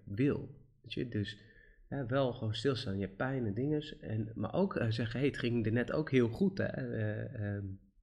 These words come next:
eh, ja, eh, grappige was, het ging heel goed totdat ik het probeerde op te nemen. Toen ging het fout. Ehm, maar het ging wel echt heel goed. Hij was echt lekker bezig.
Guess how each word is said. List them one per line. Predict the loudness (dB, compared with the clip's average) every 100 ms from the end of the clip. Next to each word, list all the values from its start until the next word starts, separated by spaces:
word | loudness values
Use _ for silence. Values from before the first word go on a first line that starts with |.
| -20 -20 -20 -20 -18
eh, | -2 0 4
ja, | 4 6
eh, | 2
grappige | 2 2 2 4
was, | 4 2 -4
het | -4 2
ging | 4
heel | 6 4
goed | 6 2 2 -2
totdat | 0 2
ik | 0
het | 0
probeerde | 4 6 6 4
op | -2
te | -2
nemen. | -2 0 0
Toen | -2 -4
ging | -2 -6
het | -4
fout. | -4 -4 -10 -20 -18 -18 -18 -10
Ehm, | 2 4 6 4
maar | 2
het | 4
ging | 6
wel | 6 6
echt | 2 4
heel | 4
goed. | 4 -2
Hij | 0
was | -2 -2
echt | -2
lekker | -2 0
bezig. | 0 0 0 -6 -10